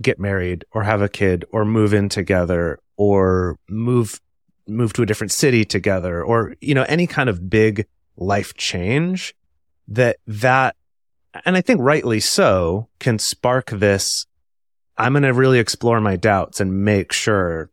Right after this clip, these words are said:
that I wanna commit to this kind of bigger commitment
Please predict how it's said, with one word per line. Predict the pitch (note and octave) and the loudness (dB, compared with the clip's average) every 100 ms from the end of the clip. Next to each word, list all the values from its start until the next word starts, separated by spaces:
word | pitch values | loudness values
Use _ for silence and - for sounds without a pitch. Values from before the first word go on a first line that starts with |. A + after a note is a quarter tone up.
| _ | _
that | G2+ | 0
I | G2 | 2
wanna | G2+ F#2+ | 2 0
commit | - - G2 G#2 - - | -4 -4 0 0 -2 -10
to | F2 | -8
this | E2+ F2 - - - | -4 -2 -2 -4 -8
kind | - G2 | -8 -8
of | D#2+ D#2+ _ | -8 -16 _
bigger | G2+ G2+ G#2 F2 - | -4 0 -2 -2 -8
commitment | - F2+ F#2 F#2 D#2+ | -6 -4 -4 -6 -8